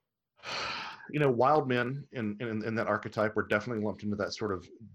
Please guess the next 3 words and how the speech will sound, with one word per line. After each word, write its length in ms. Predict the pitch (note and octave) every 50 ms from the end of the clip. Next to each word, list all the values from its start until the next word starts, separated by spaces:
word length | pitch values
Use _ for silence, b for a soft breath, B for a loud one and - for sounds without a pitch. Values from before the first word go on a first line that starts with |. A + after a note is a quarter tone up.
| - _ _
demoniacal 680 | - A2+ G#2+ G#2 G2+ G#2 G2+ G#2 G#2 G#2+ G#2 G#2 G2+ F#2
category. 800 | - - - G#2+ F#2 F#2 F2+ F2 G2 F#2 F2 F2 F#2 G2+ G#2+ - _ b b b b b b b b b b _ -
Um, 400 | B2 G#2 G2 F#2 F2+ F2 F2